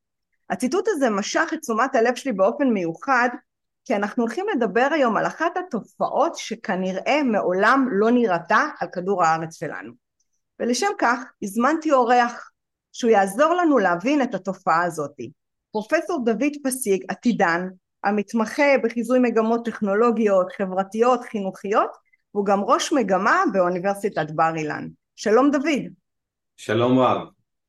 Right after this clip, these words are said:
Speaker 1: איזה כיף שהצטרפת לפודקאסט היום. ובדיוק כמו שפתחתי, אני רוצה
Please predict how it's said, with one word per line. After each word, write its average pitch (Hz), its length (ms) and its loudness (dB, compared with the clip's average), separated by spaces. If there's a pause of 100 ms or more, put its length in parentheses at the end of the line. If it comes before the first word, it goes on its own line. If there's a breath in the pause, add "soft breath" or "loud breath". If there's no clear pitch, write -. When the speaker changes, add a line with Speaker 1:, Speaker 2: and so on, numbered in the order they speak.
Speaker 1:
איזה 208 220 0
כיף 226 220 0
שהצטרפת 214 1040 2
לפודקאסט 208 680 0
היום. 196 460 2 (840)
ובדיוק 220 380 -2
כמו 320 160 0
שפתחתי, 285 640 -2
אני 202 140 -6
רוצה 202 280 -4